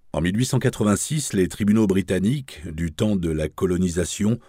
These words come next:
validèrent la prétention de l'Aga Khan à diriger la communauté des Rojas. Bien que la majorité des membres de cette communauté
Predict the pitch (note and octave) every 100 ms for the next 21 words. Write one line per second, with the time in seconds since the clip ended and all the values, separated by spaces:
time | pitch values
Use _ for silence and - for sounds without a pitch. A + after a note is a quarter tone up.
0 | _ _ - F2+ G#2+ A#2 C3+ C#3+ A2 F#2
1 | - G2+ G2 F2+ - A#2+ G2+ F2 E2+ F2
2 | F2 F2 - A2 G#2+ - - - _ -
3 | F#2 F2+ G2 G#2 F#2 A2+ G2+ E2+ - F#2+
4 | F#2+ F#2 F2 G2+ F2 E2+ - F#2+ D#2+ -
5 | - - - - _ _ _ _ _ _
6 | _ _ _ - D#2 A#2+ B2 F#2+ F#2+ F#2
7 | F#2 F2+ B2+ G#2+ F#2+ A2+ B2 G2 E2+ E2+
8 | G2+ F2+ - F#2 F2+ F2 - C#3